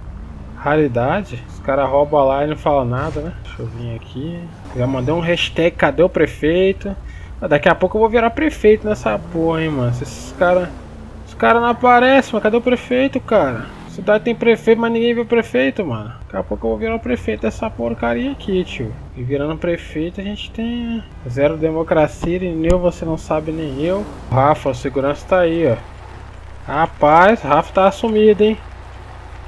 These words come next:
Rapaz, tá aquele pagamento dele, mano. Esse bicho ganha muito, velho. A gente vai ter que negociar. Ah, olha lá, tem um cara ali em cima, velho. Que porra é aquela ali? É ele?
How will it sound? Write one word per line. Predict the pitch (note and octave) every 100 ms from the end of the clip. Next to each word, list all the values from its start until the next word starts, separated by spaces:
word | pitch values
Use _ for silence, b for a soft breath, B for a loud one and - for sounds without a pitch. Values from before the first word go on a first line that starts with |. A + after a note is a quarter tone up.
| - -
Rapaz, | D3 E3+ E3+ - E3+
tá | E3+
aquele | F3
pagamento | - E3 F3 D#3+ E3 F3
dele, | D#3+ D#3+ F3 F3
mano. | D#3+ F3+ F#3
Esse | -
bicho | C3 E3 E3+
ganha | D#3 F3+ E3+
muito, | E3+ F#3 -
velho. | D3+ A#2 - - - - - - - -
A |
gente | A#2
vai | A#2
ter | C3
que | B2+
negociar. | C#3 D3 D3 D#3 - F#3 A3+
Ah, |
olha | G#3+ G#3
lá, | G#3 F#3+
tem | F3
um | E3
cara | F#3
ali | F#3 G#3+
em |
cima, | G#3 - A3 B3
velho. | C#3+ B2
Que | -
porra | - A#3+
é |
aquela | A3+ A3
ali? | G#3+
É | E3+ D3
ele? | D4+ A#3+